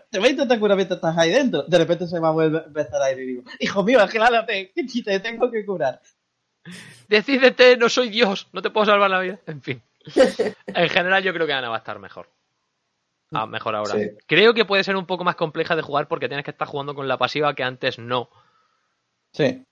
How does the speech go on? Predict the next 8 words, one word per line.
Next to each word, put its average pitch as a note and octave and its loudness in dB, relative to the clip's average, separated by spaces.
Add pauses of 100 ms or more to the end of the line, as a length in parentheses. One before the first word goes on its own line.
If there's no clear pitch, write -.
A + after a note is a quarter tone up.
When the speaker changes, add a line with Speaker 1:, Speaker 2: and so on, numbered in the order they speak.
Speaker 2:
Lo C3 0
cual E3 6
le C#3+ 2
añade D3+ 2
un D#3 -4
punto D#3 -6
de D#3 -2
complejidad, A#2 -10